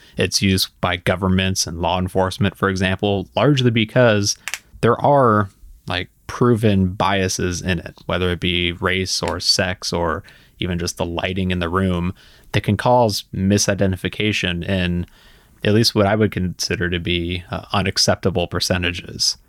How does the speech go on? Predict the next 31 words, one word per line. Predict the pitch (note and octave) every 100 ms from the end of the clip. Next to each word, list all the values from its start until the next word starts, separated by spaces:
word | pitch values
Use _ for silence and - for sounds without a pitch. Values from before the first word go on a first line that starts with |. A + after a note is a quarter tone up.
| _ _ _ _ _ _
Like, | - F#2 F2+ - _ _
and | - B2
it's | B2+
kinda | - F#3+
coming | G#3 C#3 C#3
to | B2
a | G#2+
head | A#2+ A#2
recently. | G#2+ - D3 C#3 C#3+ B2 _ -
Just | G2+ A2
last | A#2+ A#2 -
month, | G2+ B2 -
for | B2
example, | A2+ A#2+ A#2 B2 -
Amazon | G#2 A2 A2+ A2
announced | G#2 G2+ G#2+ -
that | -
they're | F2+
banning | F2 F#2 F#2+ F#2+
police | - F#2+ G#2 -
from | - F#2
using | F#2 G#2 A#2
their | A#2
fa-, | A2+ A#2 A2 C3 -
facial | B2+ A#2 B2+
recognition | A#2 G#2+ A#2 A#2 B2+ A2+
technology | A#2 - A2+ A#2 A#2
for | - F#2+ G2
the |
next | G2 G2 -
year. | A#2 B2 B2